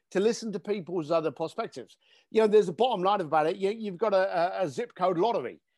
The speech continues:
If you're in a bad neighborhood and you're surrounded and saturated by that, and maybe your family's already cocooned in that, then the odds are already against you. Does it make you a bad person, or are you now just a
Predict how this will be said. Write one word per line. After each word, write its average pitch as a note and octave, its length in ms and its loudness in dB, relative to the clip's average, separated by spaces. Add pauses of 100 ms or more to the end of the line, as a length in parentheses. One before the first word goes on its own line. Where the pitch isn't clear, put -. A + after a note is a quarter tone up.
(140)
If C#3 180 -8
you're C#4+ 160 0
in D#4+ 60 2
a D3+ 220 -2
bad G3+ 380 4
neighborhood G3 600 2 (1040)
and G3 140 0
you're A3 180 6
surrounded G#3+ 680 0
and E3 100 -2
saturated F#3+ 680 -4
by F#3+ 180 4
that, A#3 220 0
and F#3 100 -2
maybe A#3 300 4
your F#3 200 4
family's G3 680 -2
already F#3+ 380 6
cocooned G#3 540 -4
in C4+ 160 -8
that, D4 240 -2 (1500)
then G#3+ 160 4
the G#3+ 100 2
odds B3+ 240 4
are G#3 60 -4
already A3 400 2
against F3+ 480 -4
you. F#2+ 120 -18 (720)
Does F#3 180 -2
it D#4+ 80 2
make G#3+ 320 -2
you E3+ 140 2
a C3 60 4
bad C#3 380 0
person, F3 400 -4
or F3+ 180 -2
are D3+ 40 -2
you D#3+ 200 -2
now E3 340 -4
just D3+ 320 -6
a C#3+ 260 -2